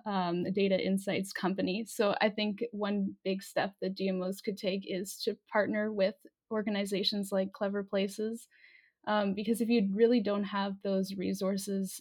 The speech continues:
internally, or even if you do, um, these external companies have their own resources, their own, um, partnerships with other data sources as well that can really, uh, work with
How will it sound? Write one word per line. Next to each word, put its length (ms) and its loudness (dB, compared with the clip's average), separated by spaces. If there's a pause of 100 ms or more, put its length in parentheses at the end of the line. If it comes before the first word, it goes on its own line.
(120)
internally, 680 2
or 140 2
even 240 6
if 140 4
you 100 2
do, 460 0 (480)
um, 320 2
these 200 4
external 440 4
companies 460 -2
have 440 -2
their 240 2
own 480 4
resources, 880 2
their 240 2
own, 420 4
um, 480 -4 (140)
partnerships 580 2
with 140 0
other 240 4
data 260 2
sources 560 0
as 160 -2
well 320 0 (440)
that 160 6
can 240 6
really, 560 4
uh, 160 2
work 360 0 (120)
with 240 0